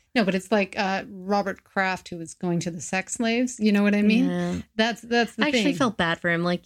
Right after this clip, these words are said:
Speaker 2: no matter how much money you have in the world, you still need love. You know, his wife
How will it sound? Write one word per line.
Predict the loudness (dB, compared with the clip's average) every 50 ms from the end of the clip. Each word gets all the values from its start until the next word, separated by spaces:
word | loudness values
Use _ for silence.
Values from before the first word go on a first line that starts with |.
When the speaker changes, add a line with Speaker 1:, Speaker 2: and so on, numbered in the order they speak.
| -4 0
Speaker 2:
no | 2 4 6
matter | 6 4 4 2 2
how | 2 2 2 2
much | 2 0 0 0
money | 2 2 2 4
you | 4
have | 4 2 2 2
in | 2
the | 2 2
world, | 4 4 4 4 4 4 2 2 0 -2 -6 _ _ -18
you | -8 -6 -2 0 0 0
still | 0 2 2 4
need | 6 6 4 4 4
love. | 2 0 2 2
You | 2
know, | 2 2 2
his | 0 0 2
wife | 0 0 0